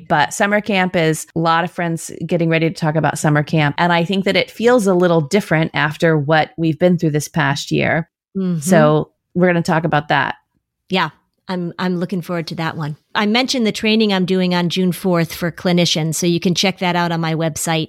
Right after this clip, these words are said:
Speaker 2: It's an advanced training for those of you who work with anxious families. It's virtual, but live. But we have another exciting little event coming up.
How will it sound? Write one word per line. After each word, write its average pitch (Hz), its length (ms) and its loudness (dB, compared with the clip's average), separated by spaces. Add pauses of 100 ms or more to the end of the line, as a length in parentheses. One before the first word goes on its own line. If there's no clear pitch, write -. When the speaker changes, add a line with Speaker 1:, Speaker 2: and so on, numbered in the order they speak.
Speaker 2:
It's - 260 -4
an 185 120 2
advanced 170 500 -2
training 170 300 -2
for 175 100 -8
those 160 220 -2
of 170 80 -8
you 170 120 0
who 165 100 -6
work 165 220 -4
with 170 140 -4
anxious 165 340 -2
families. 160 600 -2
It's - 80 -8
virtual, 202 480 0
but 170 160 -4
live. 160 500 -4
But - 140 -6
we 196 100 4
have 190 160 0
another 202 340 0
exciting 165 540 -4
little 160 260 -2
event 160 320 -2
coming 160 300 0
up. 147 160 -2